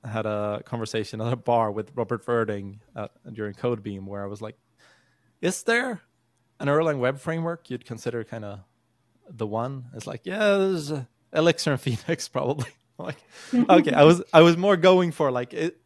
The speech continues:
maybe Nova or maybe, what is it, Chicago Typewriter.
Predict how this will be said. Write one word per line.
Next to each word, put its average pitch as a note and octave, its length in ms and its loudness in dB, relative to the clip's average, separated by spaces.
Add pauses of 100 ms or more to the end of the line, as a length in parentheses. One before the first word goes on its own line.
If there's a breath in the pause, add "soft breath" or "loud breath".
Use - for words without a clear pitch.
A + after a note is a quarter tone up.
(160)
maybe D#3+ 280 -2
Nova C3+ 640 2
or A#2 380 -2
maybe, A#2+ 680 -8 (280)
what C3 120 -10
is D3+ 140 -8
it, - 100 -20
Chicago - 400 -6
Typewriter. G#2 640 -8